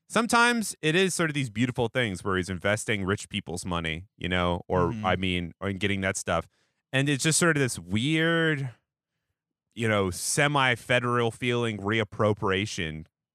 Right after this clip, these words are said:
Speaker 1: uh, program, <laughs> you know?
Speaker 2: <laughs>
Speaker 1: It, it has, it has that feel to it. Um, oftentimes we talk about stuff that is inc-, m-, much, much sadder, but every once in a while, you get a nice, you get a nice little ge-, gems like these, you know? And they're
Speaker 2: Oh,
Speaker 1: not
Speaker 2: yeah.
Speaker 1: uncommon.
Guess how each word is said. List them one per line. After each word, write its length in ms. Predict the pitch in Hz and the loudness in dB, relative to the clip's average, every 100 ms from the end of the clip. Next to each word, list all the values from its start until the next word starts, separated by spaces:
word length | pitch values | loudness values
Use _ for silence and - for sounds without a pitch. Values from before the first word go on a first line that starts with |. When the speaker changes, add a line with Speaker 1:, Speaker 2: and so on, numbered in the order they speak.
| - | -2
Speaker 1:
uh, 440 | 98 90 82 80 - | 2 4 2 0 -2
program, 540 | 117 90 92 76 82 - - - | -2 0 0 -2 -4 -6 -8 -8
<laughs> 260 | - - - | -6 -4 0
you 160 | 151 - | 4 4
know? 260 | 185 180 139 | 4 2 2
Speaker 2:
<laughs> 40 | - - 170 170 - - _ - - - | -4 -2 -2 -2 -14 -20 _ -20 -14 0
Speaker 1:
It, 320 | 139 147 143 | 4 4 4
it 60 | 139 | 2
has, 280 | 151 151 143 | 4 4 2
it 160 | 120 | 0
has 200 | 131 139 | 0 2
that 200 | 123 117 | 0 -2
feel 220 | - 120 113 | 0 0 0
to 120 | 107 | 0
it. 200 | 87 76 - | 0 0 -6
Um, 320 | 98 95 87 | -2 0 -2
oftentimes 760 | 85 113 139 127 131 123 127 117 | 0 -2 -2 -4 -2 -2 -2 -6
we 120 | 117 | -6
talk 240 | 127 113 | -2 -2
about 240 | 110 104 104 | -2 -4 -4
stuff 240 | - 101 | -6 -4
that 100 | 104 | -2
is 180 | 98 90 - | -2 -4 -10
inc-, 220 | 92 - - | -10 -12 -8
m-, 160 | 95 - | -8 -4
much, 380 | 104 120 139 | -2 0 0
much 220 | 127 120 - | -2 -4 -4
sadder, 520 | - 107 104 85 69 | 0 2 2 0 -4
but 140 | 82 | -4
every 180 | 143 190 | -4 -4
once 300 | 180 185 - | -4 -6 -6
in 60 | 180 | -4
a 40 | |
while, 440 | 180 180 180 170 - - - - _ _ | 0 2 2 -2 -8 -12 -12 -12 _ _
you 80 | - | -10
get 120 | - 143 | 0 0
a 60 | |
nice, 400 | 135 135 123 - | 2 0 -2 -8
you 80 | 110 | -8
get 140 | 135 127 | -4 -2
a 40 | |
nice 280 | 123 123 - | -2 -2 -4
little 160 | 113 | -6
ge-, 180 | 104 113 98 73 87 | -4 -6 -6 -10 -10
gems 340 | - 107 104 87 | 0 0 0 -2
like 160 | 87 - | -6 -6
these, 300 | 76 62 - | -8 -8 -8
you 80 | 82 | -4
know? 280 | 87 90 - | -2 -4 -6
And 80 | 101 | -2
they're 80 | 135 | 2
Speaker 2:
Oh, 40 | |
Speaker 1:
not 180 | 185 214 | 2 2
Speaker 2:
yeah. 60 | 202 | 2
Speaker 1:
uncommon. 420 | 160 165 147 | 0 0 0